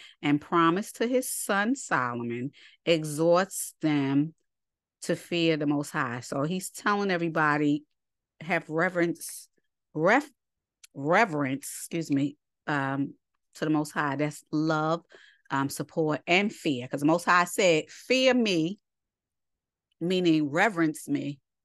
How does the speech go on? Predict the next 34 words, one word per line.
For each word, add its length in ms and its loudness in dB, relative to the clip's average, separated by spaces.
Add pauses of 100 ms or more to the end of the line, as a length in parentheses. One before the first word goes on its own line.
(840)
like 260 2
a 60 2
parent, 600 2 (560)
give 240 -6
'em, 300 -2
um, 540 -2
uh, 140 -16 (100)
respect 600 -2
and 220 0
love. 400 0 (1500)
Or 200 4
if 140 0
you 80 -2
don't 200 2
have 220 2
that, 340 0
fear 340 -2
me, 300 -2 (120)
be 120 -2
scared, 520 -4 (460)
'cause 180 -4
I 100 4
could 180 -4
do 320 0
X, 240 -2
Y, 200 2
and 120 0
Z 180 -4 (100)
to 60 -12
you. 160 -14 (480)
But 320 -2
David 440 0
is 180 -4
saying, 540 -6